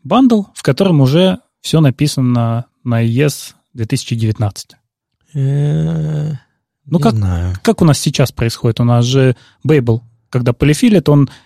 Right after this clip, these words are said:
Speaker 1: не все заменяет, он часть выносит функции, которые
Speaker 2: Да.
Speaker 1: вызываются. И
Speaker 2: Да.
Speaker 1: вот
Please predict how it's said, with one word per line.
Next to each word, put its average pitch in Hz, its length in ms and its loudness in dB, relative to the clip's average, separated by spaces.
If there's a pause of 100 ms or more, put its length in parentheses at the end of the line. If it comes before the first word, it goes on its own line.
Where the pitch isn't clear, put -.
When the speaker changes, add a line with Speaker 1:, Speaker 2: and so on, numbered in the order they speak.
(120)
Speaker 1:
не 147 100 4
все 190 220 2
заменяет, 131 560 2
он 127 80 2
часть - 320 0
выносит 143 400 2
функции, 208 500 2
которые 151 320 0
Speaker 2:
Да. 127 80 4
Speaker 1:
вызываются. 139 680 2
И - 40 -20
Speaker 2:
Да. 135 80 0
Speaker 1:
вот 135 240 0